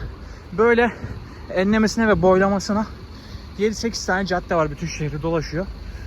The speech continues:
Ve burada yaşayan bütün insanlar caddelerin ismini ezbere biliyor anasını satayım.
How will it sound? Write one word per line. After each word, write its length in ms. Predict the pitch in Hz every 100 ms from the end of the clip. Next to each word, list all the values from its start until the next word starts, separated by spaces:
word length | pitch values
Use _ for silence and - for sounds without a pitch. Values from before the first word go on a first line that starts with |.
| - -
Ve 120 | 214
burada 220 | 220 214 196
yaşayan 340 | 180 196 190
bütün 160 | 196 214
insanlar 440 | 185 175 160 180 - - -
caddelerin 420 | 185 180 190 185
ismini 260 | 185 - 180
ezbere 400 | 185 151 156 165
biliyor 180 | 143 131
anasını 240 | 123 131
satayım. 280 | 131 117